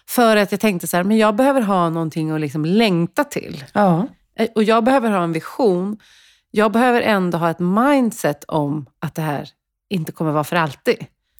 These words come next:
Speaker 2: Exakt.
Speaker 1: För om jag tänker att det ska vara för alltid, då blir jag deprimerad.
Speaker 2: Mm.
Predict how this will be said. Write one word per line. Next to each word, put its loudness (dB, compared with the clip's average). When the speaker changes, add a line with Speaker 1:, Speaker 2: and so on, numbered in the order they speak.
Speaker 2:
Exakt. -4
Speaker 1:
För 2
om 2
jag 2
tänker -2
att -12
det -14
ska -10
vara 0
för -12
alltid, -6
då 2
blir -2
jag -4
deprimerad. -2
Speaker 2:
Mm. 0